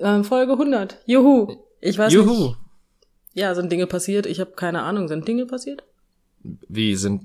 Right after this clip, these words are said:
Speaker 2: wa-, wa-, was, was, was ist passiert?
Speaker 1: Dass du was Schönes erzählen könntest oder so.
Speaker 2: Ach so, das meinst du. Ähm, ich hab mir tatsächlich was überlegt, aber ich weiß nicht, ob du die Idee so cool findest.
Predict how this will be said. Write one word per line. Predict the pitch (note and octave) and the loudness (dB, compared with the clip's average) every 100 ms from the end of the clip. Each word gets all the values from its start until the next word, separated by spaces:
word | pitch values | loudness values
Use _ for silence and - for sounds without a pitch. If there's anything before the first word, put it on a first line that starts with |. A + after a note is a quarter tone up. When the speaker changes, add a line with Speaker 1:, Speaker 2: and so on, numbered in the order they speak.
| C#2+ | -6
Speaker 2:
wa-, | G2+ G2 | -4 -2
wa-, | G2+ | -2
was, | A2 G2+ | -4 -4
was, | G#2 - E2+ | -6 -6 -8
was | F2+ G2+ G2+ | -6 -4 -4
ist | - | -6
passiert? | - G2 F3 | -8 -6 -4
Speaker 1:
Dass | |
du | F3+ E3 | -4 -4
was | E3 | -8
Schönes | - G3+ G#3 | -2 0 0
erzählen | F#3+ - A3+ A#3+ G3 | -2 -2 0 0 0
könntest | F3+ E3 E3 D#3+ | -4 -8 -10 -12
oder | D#3+ | -12
so. | D#3 E3 E3+ - _ _ - | -12 -14 -16 -20 _ _ -4
Speaker 2:
Ach | C3 | 0
so, | - E3+ | 4 6
das | C3+ | 4
meinst | - A#2+ A#2 B2+ | 4 2 0 -4
du. | A2 | -2
Ähm, | B2 C3 C3 | 0 0 -4
ich | - D3+ | -6 -2
hab | G3 | 0
mir | F3+ | 0
tatsächlich | - D3+ D#3 D3+ B2+ | -4 -4 -4 -4 -4
was | B2+ | -4
überlegt, | B2+ B2 A2+ B2+ - | -2 -2 0 -2 -2
aber | B2+ | -4
ich | A#2 | 0
weiß | B2 A#2 | -2 -2
nicht, | B2 | -6
ob | |
du | A#2 | -6
die | A#2 A#2 | -4 -4
Idee | G#2 A2 | -2 -4
so | G#2+ - | -4 -6
cool | B2 A#2 | -2 -2
findest. | - F#2+ F2 - | -2 -4 -6 -10